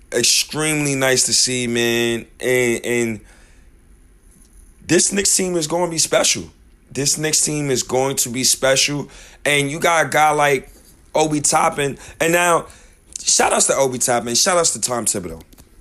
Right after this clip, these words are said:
'Cause I wanna say that before the season started, I was really skeptical about Tom Thibodeau. I didn't really trust Tom Thibodeau. I didn't know what Tom Thibodeau was gonna do. I didn't know how he was gonna run his offense.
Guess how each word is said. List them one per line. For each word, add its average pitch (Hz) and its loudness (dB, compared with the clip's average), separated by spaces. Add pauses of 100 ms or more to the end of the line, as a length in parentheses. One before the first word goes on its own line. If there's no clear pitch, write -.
(1000)
'Cause 127 -4
I 143 4
wanna 185 2
say 139 4
that 113 0
before 156 2
the 185 2
season 139 0
started, 107 2 (480)
I 160 4
was 170 4
really 147 -4
skeptical 104 -2
about 90 -6
Tom 90 -6
Thibodeau. 80 -8
I 131 0
didn't 151 -2
really 135 0
trust - 0
Tom 104 -4
Thibodeau. 92 -4
I 113 2
didn't 139 0
know 135 4
what 127 2
Tom 127 -2
Thibodeau 120 0
was 117 2
gonna 117 -2
do. 117 0
I 127 2
didn't 131 0
know 127 2
how 123 4
he 120 0
was 107 -6
gonna 113 -4
run 113 -4
his 107 -8
offense. 113 -2